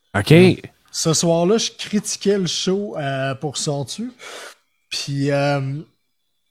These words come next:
Speaker 2: je me mets à écouter, puis tu sais, je porte vraiment attention au show.
Speaker 1: Hmm.
Speaker 2: Puis à un moment donné, je fais,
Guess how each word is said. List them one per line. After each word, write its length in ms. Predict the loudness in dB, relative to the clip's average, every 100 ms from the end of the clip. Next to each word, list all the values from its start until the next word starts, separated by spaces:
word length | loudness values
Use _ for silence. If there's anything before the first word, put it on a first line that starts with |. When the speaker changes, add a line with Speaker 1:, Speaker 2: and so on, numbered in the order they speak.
| _ _ -18 -10
Speaker 2:
je 140 | -4
me 120 | -2 0
mets 100 | 0
à 60 |
écouter, 380 | -2 -4 -2 0
puis 180 | 0 -2
tu 40 | -4
sais, 40 |
je 80 | -2
porte 240 | -4 -4 -4
vraiment 560 | -2 0 0 0 -2
attention 560 | -2 -4 -4 -4 -4 -4
au 60 | -6
show. 400 | -4 -4 -6 -12 _ _ _ _ _
Speaker 1:
Hmm. 300 | -6 -2 -2 -4 _ _ _ _ _ _
Speaker 2:
Puis 60 | -2
à 20 |
un 40 |
moment 120 | 2 2
donné, 140 | 0
je 60 | -4
fais, 160 | -8